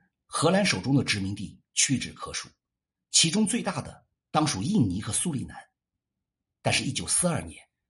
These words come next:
日本帝国占领的印尼，逃到英国的荷兰流亡政府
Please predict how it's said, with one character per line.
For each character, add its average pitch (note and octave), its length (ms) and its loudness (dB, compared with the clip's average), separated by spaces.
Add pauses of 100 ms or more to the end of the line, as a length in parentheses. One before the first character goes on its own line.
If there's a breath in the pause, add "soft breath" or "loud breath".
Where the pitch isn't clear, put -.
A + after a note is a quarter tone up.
(120)
日 D3 180 4
本 E2 160 -4
帝 F#2+ 120 -4
国 F2 140 -6
占 A2+ 160 0
领 F2 120 -8
的 E2 80 -10
印 A#2 160 -2 (100)
尼， E2 180 -14 (540)
逃 - 160 0
到 D#3+ 140 4
英 G3+ 180 6
国 C3 140 0
的 G#2+ 80 -2
荷 - 200 -2
兰 C#3+ 160 4
流 B2 140 2
亡 D3 180 2
政 C#3+ 200 0
府 - 180 -10